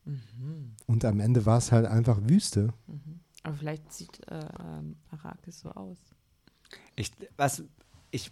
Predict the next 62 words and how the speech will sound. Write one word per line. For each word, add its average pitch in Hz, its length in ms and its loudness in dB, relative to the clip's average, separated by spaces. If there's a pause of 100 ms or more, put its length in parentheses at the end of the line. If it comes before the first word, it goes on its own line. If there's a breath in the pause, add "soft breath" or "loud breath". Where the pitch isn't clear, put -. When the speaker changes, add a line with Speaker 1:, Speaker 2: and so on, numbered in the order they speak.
Speaker 3:
manchmal 143 320 0
ein 147 40 -2
bisschen 143 200 -2
schade 127 300 0
finde 127 240 8
Speaker 2:
Hm? 104 80 6
Speaker 3:
bei 104 80 0
dir, 104 80 -4
Sam, 107 240 0
ist, - 120 -6
dass 120 120 -6
du 120 240 -2 (360 loud breath)
dich - 300 0
im 113 80 2
Vorfeld 165 460 2
bei 147 100 6
Filmen, 143 360 4
du 120 80 -2
gräbst 151 300 0
dich 139 120 2
so 208 240 2
ein 151 440 2
und 131 200 2 (200)
die 196 120 2
erzählen 170 320 4
begeistert 139 400 2
von 127 100 -2
dem 110 120 0
Scheiß 117 360 0
und - 80 -4
dann 123 120 2
bist 123 180 -4
du 214 40 -4
begeistert 120 360 0
und 143 60 -6
dann 123 80 -2
guckst - 220 -6
du 147 40 -8
den 139 100 -4
Film 170 300 0
und 127 80 -2
dann 120 80 -2
findest - 260 -2
du - 40 -4
es - 60 -6
nicht 156 140 -2
so 156 80 -2
geil, 143 320 4
wie 135 60 0
sie 139 100 0
es 170 80 2
vorher 147 240 2
beschrieben 170 420 -2
haben 131 120 0
und 135 120 -2
dann 143 140 2
bist 151 180 -2
du 156 40 2
enttäuscht. 123 460 2
Und 131 60 0
ich 123 80 0
so, 151 120 2